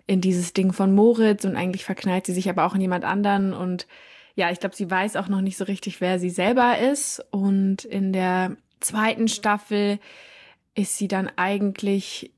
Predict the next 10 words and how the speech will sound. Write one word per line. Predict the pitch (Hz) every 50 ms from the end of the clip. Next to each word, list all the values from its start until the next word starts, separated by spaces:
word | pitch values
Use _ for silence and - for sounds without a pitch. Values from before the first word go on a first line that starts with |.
| _ _ _ _ _ _
eher | - 196 196 196 202 202 202
dabei, | 202 202 185 190 - 185 185 185 190 196 196 190 190 190 190 190 190 190 185 - - _ _ -
sich | - 196 190 196 190 - -
so | - 202
ein | 196 190
bisschen | 185 196 - - 202 190 190
wieder | 190 190 190 185 190
zu | - -
finden | 196 - - - 254 254 247 247 - 220 226 220 220 220 220 214 208
und | - - 190 196 196 190 190 190 190 -